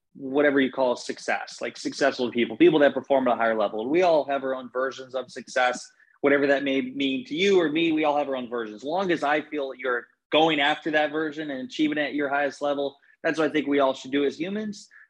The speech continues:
Um, but I'll tell you what I found out, and for myself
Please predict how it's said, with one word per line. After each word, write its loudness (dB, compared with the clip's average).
Um, 2
but 4
I'll 2
tell 2
you 4
what 0
I -2
found -2
out, -2
and -10
for -8
myself 2